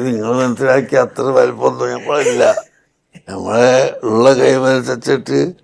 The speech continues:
അവരൊക്കെ ഒക്കെ ബന്ധപ്പെട്ടുകൊണ്ടുണ്ട്. അത്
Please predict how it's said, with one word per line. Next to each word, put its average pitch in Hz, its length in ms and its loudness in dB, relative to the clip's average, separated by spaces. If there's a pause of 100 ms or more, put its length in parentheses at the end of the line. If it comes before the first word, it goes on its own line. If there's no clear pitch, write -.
(520)
അവരൊക്കെ 123 600 2 (1200)
ഒക്കെ - 160 -10 (100)
ബന്ധപ്പെട്ടുകൊണ്ടുണ്ട്. 110 1200 -2 (960)
അത് 95 140 -2